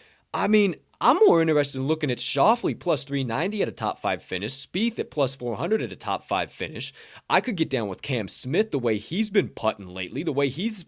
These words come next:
has his short game on. You know you need that at Augusta, plus two seventy. J T plus two forty is always worth a shot at, uh, a top five finish. So if you hear those names, eh, I mean, and you're thinking you wanna do just a little sprinkle across the board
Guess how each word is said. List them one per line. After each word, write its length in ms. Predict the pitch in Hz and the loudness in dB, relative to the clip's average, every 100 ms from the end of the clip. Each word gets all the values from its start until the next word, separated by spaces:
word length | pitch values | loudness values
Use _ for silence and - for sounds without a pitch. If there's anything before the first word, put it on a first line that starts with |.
| - | -4
has 240 | 110 104 | -2 -2
his 100 | 98 | -6
short 280 | - 98 95 | -6 -6 -4
game 180 | 98 92 | -4 -4
on. 160 | 117 | -4
You 100 | 143 | -6
know 280 | 113 143 226 | -6 0 0
you 160 | 156 104 | 0 -4
need 180 | 107 98 | -4 -2
that 140 | 92 | -4
at 100 | 87 | -6
Augusta, 540 | 82 123 185 - 90 135 - - | -4 0 0 2 -2 -2 -10 -2
plus 240 | 208 202 | -2 0
two 160 | - 131 | -4 -8
seventy. 600 | - - 180 202 160 156 - - 117 | -4 0 2 2 0 -2 -10 -18 -4
J 240 | 180 196 | 0 0
T 320 | 208 - 208 | -2 -6 -6
plus 320 | - 180 180 | -4 -2 -2
two 160 | - 147 | -2 -8
forty 380 | - 156 180 113 | -4 0 2 0
is 120 | 98 - | -4 -2
always 500 | 170 226 185 104 - | 6 6 6 2 -4
worth 220 | 92 - | -12 -10
a 60 | |
shot 360 | 92 - 82 85 | -8 -4 -4 -4
at, 100 | 82 - - | -8 -10 -4
uh, 200 | 98 87 | -2 -2
a 60 | 95 | -6
top 260 | - 101 - | -6 -6 -4
five 260 | 92 85 | -4 -4
finish. 320 | - 90 131 - - - - _ _ | -4 -4 -4 -8 -18 -20 -20 _ _
So 140 | 165 | -2
if 100 | 156 | 0
you 120 | 190 | 0
hear 200 | 247 233 | 0 0
those 220 | 233 156 127 | 2 0 0
names, 380 | 196 214 139 - | -2 -2 -4 -10
eh, 180 | 95 123 | -12 -12
I 140 | 113 147 | -8 -4
mean, 240 | 175 165 - | -2 -2 -2
and 120 | 139 | -2
you're 100 | 190 | -2
thinking 280 | 202 208 170 | -2 -4 -6
you 80 | 170 | -6
wanna 160 | 175 | -6
do 160 | 143 170 | -6 -8
just 200 | 170 - | -8 -6
a 40 | |
little 180 | 165 151 | -6 -6
sprinkle 380 | - 147 185 160 | -6 -6 -4 -4
across 320 | - 160 180 | -2 -2 -2
the 100 | 95 | -6
board 440 | - 156 202 135 | 0 8 8 6